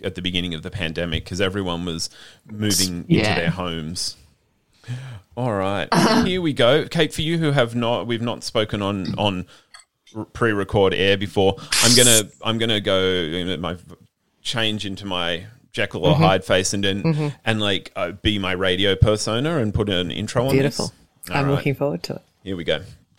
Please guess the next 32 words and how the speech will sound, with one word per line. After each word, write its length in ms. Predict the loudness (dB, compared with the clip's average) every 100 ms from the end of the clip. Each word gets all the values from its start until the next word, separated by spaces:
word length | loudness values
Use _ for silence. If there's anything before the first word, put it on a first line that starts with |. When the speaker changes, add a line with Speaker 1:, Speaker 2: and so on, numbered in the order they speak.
| _ _
Speaker 1:
You 180 | 0 6
are 100 | 6
tuned 300 | 6 0 -2
in 300 | -2 -2 -4
to 120 | -4
two 180 | 0 2
S 160 | 2 4
E 60 | 4
R 120 | 4
one 140 | 4
oh 60 | 0
seven 380 | 2 0 0 -2
point 320 | 0 0 -2
three, 440 | -2 -2 0 -2 -4 -14 _
Final 320 | _ 0 2 4
Draft, 400 | 4 2 2 -6
books, 380 | -4 -4 -2 -2
writing, 600 | 4 6 6 4 0 -4
literary 500 | -4 0 4 4 4 4
culture, 460 | 6 6 4 2 2
and 440 | 0 0 -2 -6 -12
podcasts. 880 | -2 -2 -2 -2 0 2 0 -4 -4
It 180 | -2 -2 -2
is 200 | -4 -2
our 260 | 0 0 0
new 360 | 0 2 2 0 -6 _
monthly 600 | -4 0 0 0 -4 -4
segment 580 | -2 0 0 0 -4 -6
yet 320 | -8 -4 -2
to 120 | -4 -6
be 120 | -4
named, 400 | 0 0 0 -2